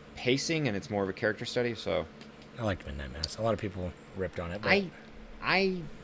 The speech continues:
Speaker 1: didn't.
Speaker 2: I fucking
Speaker 1: But
Speaker 2: lo-,
Speaker 1: that's
Speaker 2: we sh-,
Speaker 1: for a different, that's
Speaker 2: we
Speaker 1: for a
Speaker 2: should.
Speaker 1: different
Speaker 2: Do you wanna, do you wanna talk
Speaker 1: That's a
Speaker 2: about the
Speaker 1: different
Speaker 2: trailer some more? <laughs> Like
Speaker 1: I know, right?
Speaker 2: Anyway,
Speaker 1: No.
Speaker 2: uh, so I don't.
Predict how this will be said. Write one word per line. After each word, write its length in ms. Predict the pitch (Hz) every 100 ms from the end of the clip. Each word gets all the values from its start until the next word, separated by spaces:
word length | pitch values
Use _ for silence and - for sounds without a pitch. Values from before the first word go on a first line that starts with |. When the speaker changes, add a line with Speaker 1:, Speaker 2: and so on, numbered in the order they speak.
| - 98
Speaker 1:
didn't. 500 | 90 85 95 - - - -
Speaker 2:
I 60 | 135
fucking 400 | - 175 147 135
Speaker 1:
But 60 | 87 -
Speaker 2:
lo-, 40 |
Speaker 1:
that's 120 | - 214
Speaker 2:
we 60 |
sh-, 120 | -
Speaker 1:
for 160 | 135 117
a 60 | 101
different, 480 | 107 - 98 87
that's 100 | 110 220
Speaker 2:
we 80 |
Speaker 1:
for 120 | 185 214
a 20 |
Speaker 2:
should. 60 | 185
Speaker 1:
different 220 | 180 147
Speaker 2:
Do 60 | 151
you 80 | 214
wanna, 420 | 226 226 214 214 -
do 100 | 165
you 100 | 196
wanna 100 | 220
talk 200 | - 214
Speaker 1:
That's 60 | 202
a 20 |
Speaker 2:
about 60 | 208
the 40 | 165
Speaker 1:
different 120 | 101
Speaker 2:
trailer 420 | 147 165 226 254
some 200 | - 254
more? 540 | 254 269 277 277 190 120
<laughs> 40 |
Like 360 | 240 - - - - 170 - - - - -
Speaker 1:
I 140 | 135
know, 180 | 131 120
right? 320 | 107 90 87 - - -
Speaker 2:
Anyway, 300 | 143 120 -
Speaker 1:
No. 200 | 123 - - -
Speaker 2:
uh, 520 | 156 147 143 139 143 - - - - - -
so 500 | - 190 190 190 - -
I 40 | 160
don't. 280 | 226 311